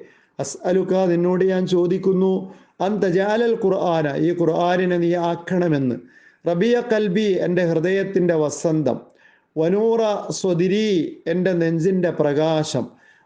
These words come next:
വജിലാഅ ഹുസ്നി, എൻ്റെ ദുഃഖത്തിൻ്റെ വിനാശം, വദഹാബ ഹമ്മി, എൻ്റെ മനോവ്യതയുടെ നാശം. അപ്പോ എൻ്റെ മനോ-, ദഹാബ് എന്ന് പറഞ്ഞാൽ പോക്കിക്കളയുക എന്നാണ്, ജിലാ എന്ന് പറഞ്ഞാൽ നാട് കടത്തുക എന്നാണ്,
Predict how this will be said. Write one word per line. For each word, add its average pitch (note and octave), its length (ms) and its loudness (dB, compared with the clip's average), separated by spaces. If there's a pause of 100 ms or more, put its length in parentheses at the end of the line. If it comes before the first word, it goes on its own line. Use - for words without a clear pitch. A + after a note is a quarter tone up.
വജിലാഅ F3+ 640 0
ഹുസ്നി, F3 580 2 (500)
എൻ്റെ E3 220 0
ദുഃഖത്തിൻ്റെ E3+ 880 0 (260)
വിനാശം, D3+ 680 0 (600)
വദഹാബ D#3+ 680 2
ഹമ്മി, F#3+ 480 0 (480)
എൻ്റെ D#3 220 0
മനോവ്യതയുടെ F3+ 960 2 (440)
നാശം. C#3+ 440 -2 (720)
അപ്പോ F#3 160 0 (100)
എൻ്റെ G3+ 260 0
മനോ-, G3 380 0
ദഹാബ് F#3+ 400 2
എന്ന് A3+ 160 2
പറഞ്ഞാൽ G#3+ 340 0
പോക്കിക്കളയുക G3+ 800 0 (100)
എന്നാണ്, D3 320 0 (360)
ജിലാ D#3 360 2
എന്ന് A3 180 2
പറഞ്ഞാൽ G#3 340 0
നാട് F#3 300 2
കടത്തുക G3+ 420 0
എന്നാണ്, D3 380 0